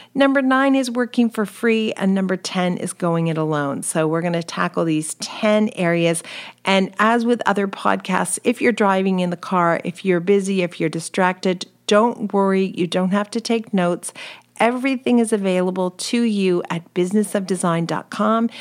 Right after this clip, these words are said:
under the podcasts. And this is episode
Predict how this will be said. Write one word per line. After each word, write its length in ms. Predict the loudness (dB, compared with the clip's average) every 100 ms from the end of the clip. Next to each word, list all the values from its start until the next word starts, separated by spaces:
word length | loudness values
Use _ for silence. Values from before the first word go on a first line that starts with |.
| -18 -12 -2
under 220 | 0 0
the 120 | -4
podcasts. 1040 | -2 2 2 0 -2 0 2 0 -4 -8 -12 -20 -10
And 180 | 0 0
this 160 | 2 -2
is 140 | -2
episode 480 | -2 -2 -2 -2